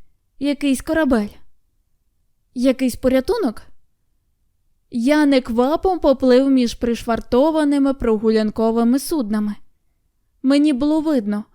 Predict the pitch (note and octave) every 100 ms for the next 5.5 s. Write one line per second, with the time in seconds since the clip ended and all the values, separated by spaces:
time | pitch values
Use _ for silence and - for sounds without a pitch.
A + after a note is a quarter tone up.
0 | _ _ - - D4 D4 C#4+ C4+ D#4 C#4+
1 | C#4 F4 E4 D#4+ C#4 C4+ C4 C4 C4+ A#3+
2 | A3+ A3+ A#3+ B3 A#3 D4 F4+ C#4+ B3 A3
3 | G#3 _ _ _ _ _ _ - B3+ B3+
4 | A#3+ B3+ B3 - E4 E4+ B3+ A3 G#3+ A3+
5 | D#4 A#3+ G#3 G#3